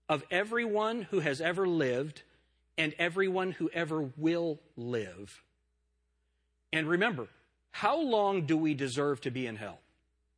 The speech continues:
Forever. So what Jesus bore, that cup that Jesus drank, was the cup of fury for every individual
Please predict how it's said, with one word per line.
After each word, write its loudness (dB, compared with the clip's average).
Forever. 0
So 4
what 2
Jesus 2
bore, 6
that -2
cup -4
that -2
Jesus -2
drank, -6
was 4
the 0
cup -4
of 2
fury 2
for -2
every 0
individual 2